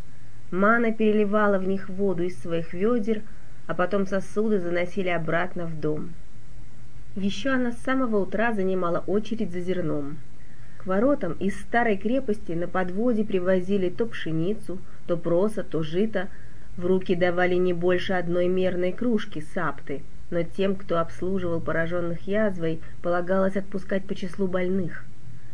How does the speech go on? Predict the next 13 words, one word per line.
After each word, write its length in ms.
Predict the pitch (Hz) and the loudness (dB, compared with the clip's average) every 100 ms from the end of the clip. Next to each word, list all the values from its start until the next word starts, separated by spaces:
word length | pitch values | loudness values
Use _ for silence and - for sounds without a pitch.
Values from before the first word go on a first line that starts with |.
| - - | -4 0
Поэтому 420 | 220 226 220 220 | 0 2 4 6
Мана 480 | 220 240 277 269 247 - - | 6 4 4 2 0 -2 0
приходила 540 | 220 226 202 220 214 | 0 2 2 4 2
с 80 | 208 | 2
корзиной. 600 | - 202 190 175 147 135 - - - - - - - | 0 0 0 -2 -2 -2 -4 -4 -4 -2 -4 -4 0
Из 220 | 214 196 | 2 2
зерна 440 | 185 214 226 269 247 | 4 4 4 2 2
Берджик 480 | 220 185 196 240 | 2 2 0 0
варила 340 | 202 196 185 180 | 2 2 2 0
кашу 420 | 208 240 220 - | 0 0 0 -2
и 120 | 196 | -2
пекла 380 | 170 175 - 190 | -2 -2 0 0
хлеб, 340 | 190 214 175 | 0 0 0